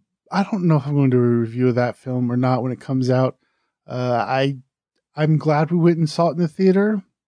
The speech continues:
and that's all I'm really gonna say about it. I don't know if, if, okay, so here's the thing. It's not as good as the rest of the films,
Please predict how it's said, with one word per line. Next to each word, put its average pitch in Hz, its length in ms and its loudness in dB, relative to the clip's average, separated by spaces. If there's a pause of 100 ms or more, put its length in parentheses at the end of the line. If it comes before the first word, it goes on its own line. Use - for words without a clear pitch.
(380)
and 127 100 -6
that's 127 200 -4
all 135 100 2
I'm 135 100 2
really 139 160 2
gonna 143 160 2
say 151 220 2
about 160 240 0
it. 185 300 -4 (680)
I 170 100 -2
don't 214 140 2
know 202 200 6
if, 190 200 0
if, 180 320 -8 (800)
okay, 156 240 0
so 175 220 2
here's 165 240 4
the 151 60 -2
thing. 127 280 -2 (460)
It's - 240 -6
not 185 200 4
as 139 140 -2
good 139 220 0
as 117 160 -4
the 123 80 -4
rest 117 220 -2
of - 40 -20
the 123 100 -16
films, 147 540 0